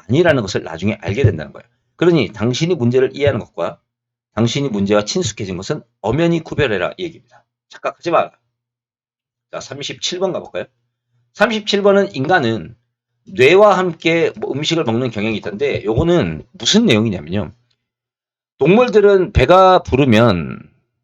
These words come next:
음식을 그만 먹죠. 근데 인간은 배가 부름에도 불구하고 자꾸 더 많이 먹고 싶은 욕구가 있다. 이 욕구가 뇌인데요. 이 뇌에 이러한 욕구가 형성되게 된 이유가 중요한 거예요. 그게 뭐냐면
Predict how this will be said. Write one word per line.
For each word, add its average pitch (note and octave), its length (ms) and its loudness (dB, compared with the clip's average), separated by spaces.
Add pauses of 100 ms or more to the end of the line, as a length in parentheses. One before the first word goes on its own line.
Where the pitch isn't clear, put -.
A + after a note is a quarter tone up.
(480)
음식을 C#3+ 260 2
그만 A2+ 200 2
먹죠. E2 480 -8
근데 A#2+ 160 -2
인간은 E3 520 4
배가 F3+ 340 4
부름에도 F3+ 540 4
불구하고 C3 580 2
자꾸 - 540 0
더 D3+ 340 6
많이 B2+ 400 4
먹고 G#2+ 380 0
싶은 D3+ 600 -2
욕구가 A2 500 0
있다. - 300 -12 (100)
이 D3+ 140 0
욕구가 C3+ 680 2
뇌인데요. B2 520 2 (720)
이 G3+ 280 4
뇌에 C#3 440 6
이러한 D#3+ 340 4
욕구가 C3+ 460 4
형성되게 D#3 720 4
된 A2 240 2
이유가 D#3+ 400 2
중요한 D#2+ 320 -2
거예요. - 200 -18 (720)
그게 F3+ 140 4
뭐냐면 G#2+ 480 4